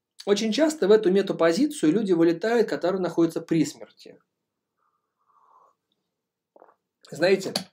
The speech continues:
когда человек длительное время не может встать в третью метапозицию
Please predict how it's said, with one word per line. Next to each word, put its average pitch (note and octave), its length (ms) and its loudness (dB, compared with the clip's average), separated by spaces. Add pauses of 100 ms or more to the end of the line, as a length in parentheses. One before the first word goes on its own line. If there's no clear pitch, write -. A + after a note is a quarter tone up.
(520)
когда C#3+ 320 -2
человек D#3 640 -2 (420)
длительное D3+ 500 -6
время D#3 280 0
не C#3 100 -4
может D#3 260 -2
встать D#3+ 260 -6
в - 60 -18
третью E3 340 4
метапозицию D3 960 -4